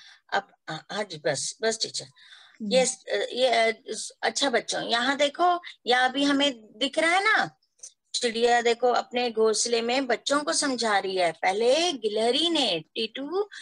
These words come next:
Speaker 1: गिलहरी ने अपने बच्चों को समझाया कि ये पेड़ पर ही हमारा, तुम दोनों का जन्म हुआ है, इसके लिए ये तुम्हारा भी है और चिंकी चिड़िया के भी बच्चों का यही जन्म हुआ है,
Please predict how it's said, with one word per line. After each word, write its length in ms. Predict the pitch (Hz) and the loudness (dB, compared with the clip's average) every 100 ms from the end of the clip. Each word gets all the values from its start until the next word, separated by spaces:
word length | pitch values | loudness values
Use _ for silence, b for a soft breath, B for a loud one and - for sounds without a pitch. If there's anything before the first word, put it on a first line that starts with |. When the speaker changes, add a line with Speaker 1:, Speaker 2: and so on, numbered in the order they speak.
| B - | B -6
Speaker 1:
गिलहरी 440 | 226 226 226 247 | -2 0 0 0
ने 100 | 302 | 0
अपने 280 | 349 - 254 | -2 -2 -4
बच्चों 360 | 233 214 220 214 | -4 -4 -4 -4
को 140 | 220 | -2
समझाया 720 | 208 202 180 180 165 160 151 147 B B - | -2 -4 -4 -2 0 2 0 -4 B B -10
कि 380 | 233 277 381 453 _ _ 208 | -4 0 2 0 _ _ 0
ये 460 | 226 254 - - _ _ _ _ _ _ | 2 4 0 -8 _ _ _ _ _ _
पेड़ 220 | 208 196 196 208 | 0 0 -2 0
पर 160 | 202 | 0
ही 200 | 214 262 | 0 -2
हमारा, 720 | 320 294 220 190 180 202 269 349 B B B - - | 0 0 0 0 2 2 2 -2 B B B -20 -4
तुम 220 | 233 226 233 | -2 0 0
दोनों 320 | 208 190 190 | 0 0 -2
का 200 | - 262 | 0 0
जन्म 400 | 254 208 190 240 | 2 0 0 2
हुआ 260 | 277 247 208 | 2 2 2
है, 360 | 196 170 151 107 | 2 2 0 -2
इसके 280 | - - | -2 -2
लिए 480 | 220 226 262 302 415 B B _ | 2 4 6 4 2 B B _
ये 140 | 226 277 | -2 -2
तुम्हारा 600 | - 220 185 180 196 233 | 0 0 2 2 2 0
भी 240 | 247 233 | 0 0
है 280 | 196 165 143 - | 2 2 0 0
और 460 | 190 214 254 302 381 - B _ - | 0 2 4 2 0 -4 B _ -4
चिंकी 420 | 302 311 285 392 | -2 -4 -2 -2
चिड़िया 520 | 403 240 185 190 185 | 0 -2 0 0 0
के 320 | 180 202 190 | -2 -4 -4
भी 240 | 190 247 302 | -4 -4 -4
बच्चों 480 | 240 - - 196 196 | -4 -4 -4 -6 -4
का 260 | - 262 | 0 0
यही 540 | 311 262 214 202 254 330 | 0 0 -4 -2 -2 0
जन्म 380 | 311 285 269 262 | 0 2 2 0
हुआ 380 | 262 247 240 | 0 2 2
है, 440 | 233 226 214 175 | 2 2 2 0